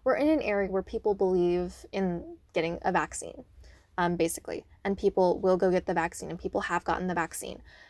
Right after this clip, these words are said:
Now, there are, a, there is a percentage of people that hasn't gotten it.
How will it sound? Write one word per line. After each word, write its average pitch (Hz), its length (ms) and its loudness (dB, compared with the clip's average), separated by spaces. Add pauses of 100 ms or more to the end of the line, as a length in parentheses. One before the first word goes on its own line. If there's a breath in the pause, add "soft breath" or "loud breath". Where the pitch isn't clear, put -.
(140)
Now, 196 160 8
there 214 260 4
are, 226 540 4 (260)
a, 214 160 4
there 220 160 6
is 202 140 2
a 214 40 -4
percentage 226 400 -4
of 202 100 -2
people 233 260 0
that 196 160 4
hasn't - 580 -6
gotten 170 300 0
it. - 120 -12